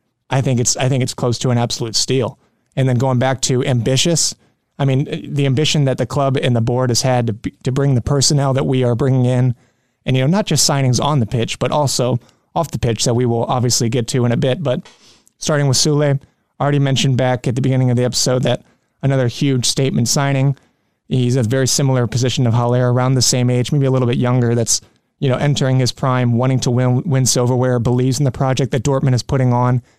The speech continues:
and wants to compete at this level and has something to prove. Schlotterbeck, while a younger player than the other two, was pretty much unanimously seen as the best defender in the league last season, hands down,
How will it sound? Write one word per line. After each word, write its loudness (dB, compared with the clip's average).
and 0
wants -2
to 0
compete 0
at -2
this 0
level 0
and 0
has 2
something 0
to -2
prove. -4
Schlotterbeck, -2
while -2
a 2
younger 0
player 0
than 2
the 0
other 0
two, 0
was -2
pretty 0
much -2
unanimously 0
seen 0
as 0
the 0
best 0
defender 0
in 2
the 2
league 0
last 2
season, 2
hands 2
down, 0